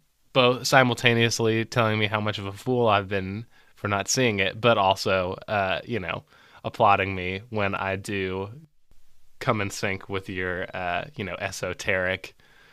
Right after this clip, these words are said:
uh, d-, pedagogy or whatever. So Gandalf is, is this weird guy who comes in and, uh, I th-, he encourages people to be better than they think they are,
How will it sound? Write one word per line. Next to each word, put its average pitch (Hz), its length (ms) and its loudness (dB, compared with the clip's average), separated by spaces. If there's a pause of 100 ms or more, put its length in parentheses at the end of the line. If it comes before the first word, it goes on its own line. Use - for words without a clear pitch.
(580)
uh, 95 360 2 (440)
d-, 120 160 -12 (140)
pedagogy 98 640 2
or 92 140 -4
whatever. - 480 -6 (160)
So 107 280 4
Gandalf 131 400 8
is, 113 200 2
is 117 220 -4
this 107 180 -6
weird 104 520 -2 (440)
guy 98 280 4
who 107 100 -2
comes 101 320 -4
in 95 500 -4
and, 92 260 -6
uh, 90 260 -2 (160)
I 104 60 -4
th-, 104 140 -16
he 104 160 -2
encourages 131 520 4
people 117 580 2 (500)
to - 120 -8
be 104 180 2
better 101 300 4
than 95 540 -6
they 104 120 -6
think 113 300 -4
they 101 160 0
are, 95 400 2